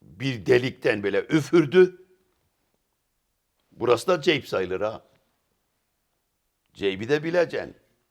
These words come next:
Allah'ın yardımıyla İsa aleyhisselam tarihte olur mu?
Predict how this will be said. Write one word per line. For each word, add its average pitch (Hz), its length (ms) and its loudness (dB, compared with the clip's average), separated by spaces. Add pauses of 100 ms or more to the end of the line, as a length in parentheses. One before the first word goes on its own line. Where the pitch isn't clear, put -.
(800)
Allah'ın 117 560 2
yardımıyla 110 1120 -2 (1300)
İsa 120 380 2
aleyhisselam 110 960 0 (1600)
tarihte 113 400 2
olur 135 320 2
mu? 156 280 -6